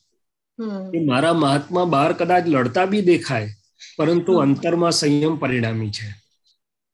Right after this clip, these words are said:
Speaker 2: કેમ? તો
Speaker 1: હા.
Speaker 2: એમાં નથી, હું શુદ્ધાત્મામાં છું, આવું ના હોવું ઘટે એમાં છે, પ્રતિક્રમણમાં છે, જાગૃતિમાં
Speaker 1: હા.
Speaker 2: છે. ખ્યાલ આવ્યો?
Speaker 1: હા.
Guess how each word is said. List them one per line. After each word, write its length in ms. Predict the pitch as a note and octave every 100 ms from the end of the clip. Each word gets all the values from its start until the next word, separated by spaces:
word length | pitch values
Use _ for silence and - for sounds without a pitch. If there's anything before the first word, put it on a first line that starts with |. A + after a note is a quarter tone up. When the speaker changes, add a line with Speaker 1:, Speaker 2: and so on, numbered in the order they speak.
| _ _ -
Speaker 2:
કેમ? 220 | D#3+ F#3+
તો 80 | A3
Speaker 1:
હા. 320 | G#3 F#3+ F#3 - - -
Speaker 2:
એમાં 360 | C#3 C3+ E3
નથી, 640 | F3+ C#3 - A#2+ A#2 A2+ _ -
હું 100 | D3+
શુદ્ધાત્મામાં 880 | C#3 A#2+ C3+ D#3+ F3 E3+ D#3 D3+ C#3+
છું, 340 | - C3 C3+
આવું 220 | C3 C#3
ના 200 | C#3 D#3+
હોવું 260 | D3+ D#3+ D3+
ઘટે 280 | D3+ C#3+ D3
એમાં 260 | D3 D#3
છે, 340 | D3 D3 C3+ C3+
પ્રતિક્રમણમાં 880 | C3 E3+ F#3 F3+ D#3 D3+ C#3+ C#3 B2+
છે, 300 | - C#3 B2+
જાગૃતિમાં 720 | A#2+ A#2+ D3 F3 F3 D#3+ D3
Speaker 1:
હા. 60 | C3+
Speaker 2:
છે. 320 | F3+ F#3 B2 - _ _ _ -
ખ્યાલ 180 | C#3
આવ્યો? 140 | A#3+ F4
Speaker 1:
હા. 120 | -